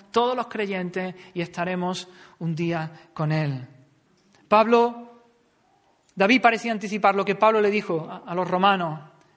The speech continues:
que dice que a los que conoció los predestinó para que fuesen hechos conforme a la imagen de su Hijo. El destino del pueblo de Dios es este, hermano, ser conformado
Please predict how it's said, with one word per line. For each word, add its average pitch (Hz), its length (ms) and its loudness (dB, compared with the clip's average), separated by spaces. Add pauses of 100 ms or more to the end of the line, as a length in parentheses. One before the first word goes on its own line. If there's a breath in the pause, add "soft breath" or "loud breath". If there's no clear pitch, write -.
que - 80 -10
dice 190 220 -4
que 185 80 -2
a 185 60 2
los 180 100 0
que 202 160 -2
conoció 233 720 4
los 202 140 0
predestinó 214 680 -2
para 185 160 -6
que 180 120 -8
fuesen 240 360 -8
hechos 156 380 -10 (340 soft breath)
conforme 175 720 -4 (220 loud breath)
a 147 100 -8
la 156 80 -6
imagen 156 580 -8 (200 soft breath)
de 147 120 -6
su 151 280 -6
Hijo. 156 280 -8 (720 soft breath)
El 160 100 -8
destino 247 420 2
del 262 120 4
pueblo 254 220 2
de 247 80 6
Dios 247 180 2
es 247 140 -2
este, 202 220 0
hermano, 190 280 0
ser 277 380 0
conformado 240 800 0